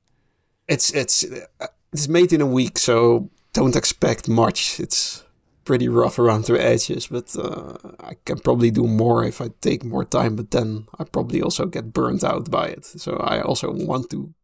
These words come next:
get it out the door as soon as possible to sort of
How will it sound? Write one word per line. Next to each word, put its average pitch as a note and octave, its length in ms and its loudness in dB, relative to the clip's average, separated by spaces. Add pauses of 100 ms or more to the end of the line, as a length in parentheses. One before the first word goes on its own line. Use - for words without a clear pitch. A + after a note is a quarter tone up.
(140)
get C#3 140 0
it C3+ 140 0
out B2+ 200 0
the B2+ 100 -6
door A#2+ 500 -2
as - 80 -10
soon - 420 -2
as C#3+ 80 -10
possible - 480 -4
to C3 300 -8 (640)
sort - 260 -4
of A#2 340 -8